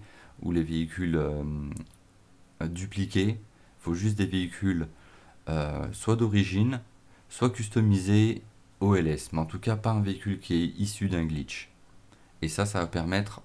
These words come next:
au bout de neuf véhicules, euh, de pouvoir utiliser le dixième véhicule, modé ou pas.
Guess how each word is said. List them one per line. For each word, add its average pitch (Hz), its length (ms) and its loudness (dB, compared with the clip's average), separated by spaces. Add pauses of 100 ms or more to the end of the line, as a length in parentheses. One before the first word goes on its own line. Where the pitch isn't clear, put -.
au 87 100 2
bout 95 200 -4
de 85 140 2
neuf 95 360 2 (100)
véhicules, 87 580 -2 (1400)
euh, 73 560 -6 (800)
de 98 100 2
pouvoir 92 320 -2
utiliser 82 600 2
le 85 180 0
dixième 85 480 -2
véhicule, 82 580 -4 (400)
modé 87 480 0 (200)
ou 87 80 -2
pas. 71 300 -6